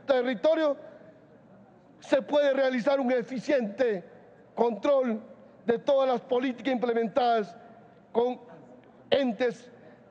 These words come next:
centralizados. Mucho me temo que regresemos a la respuesta que es la premisa mayor y objeto de estudio, debate y discusión, la reacción por la descentralización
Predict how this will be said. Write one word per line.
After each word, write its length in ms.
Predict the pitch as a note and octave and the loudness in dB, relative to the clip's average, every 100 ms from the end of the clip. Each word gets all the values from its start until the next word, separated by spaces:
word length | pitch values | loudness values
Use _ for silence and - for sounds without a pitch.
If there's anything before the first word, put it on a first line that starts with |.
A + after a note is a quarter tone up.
| - | -2
centralizados. 1080 | B3+ B3+ G#3 A#3+ A#3+ A3 C4 A#3 F3 C3 - - - - - - - - - - - | 0 0 0 0 0 0 2 2 0 -4 -12 -20 -20 -20 -20 -20 -20 -20 -20 -20 -4
Mucho 600 | D#4 E4 - B3+ D#3+ A#2 - - - - - - | 0 0 -2 -2 -2 -6 -16 -20 -20 -20 -20 -8
me 180 | - A#3+ | -2 -2
temo 360 | A3 D4+ D4+ D4 | 0 0 0 0
que 140 | C#4 | 0
regresemos 680 | C4+ C4+ C4+ A#3+ D#4 D4+ C#4+ | 0 0 0 0 0 0 0
a 80 | C4+ | 0
la 140 | C4+ | 0
respuesta 680 | C4 B3+ - D4 C#4 C#4+ C4 | 0 -2 0 -2 0 0 0
que 140 | C#4 | 0
es 80 | C#4 | 0
la 220 | C4+ B3+ | 0 -2
premisa 960 | - - - C#4+ D4+ D#4+ F4 B3 D#4 D4 | -4 -10 -8 -4 -2 -2 -2 0 2 4
mayor 360 | D4 D#4+ C#4+ - - - - - - - - - _ _ | 4 2 0 -2 -14 -20 -20 -20 -20 -20 -20 -20 _ _
y 80 | A#3 | -2
objeto 420 | B3 C#4+ C#4 C4+ | 0 0 0 0
de 120 | C4 A#3+ | 0 -2
estudio, 520 | - D4+ B3+ A#3 - - - - - - | -2 -2 0 -2 -4 -10 -20 -20 -20 -2
debate 600 | B3+ C4 B3 - A3+ G3+ - - | 0 2 0 0 -2 -4 -10 -8
y 80 | A#3+ | -4
discusión, 760 | A#3+ - C4 G#3+ C#4 B3 E3 A#2+ - - - - D#3+ | -2 -2 -4 -4 0 0 -2 -6 -14 -20 -20 -12 -2
la 200 | A3+ B3 | 0 2
reacción 600 | B3+ A#3+ - D4+ D4 C#4 | 0 -2 -2 0 0 0
por 140 | C#4 | 0
la 140 | C4+ | 2
descentralización 920 | C4 A#3+ C4+ C4 C4+ A#3 - D4+ D4+ | 0 0 -2 0 -2 -2 -2 0 0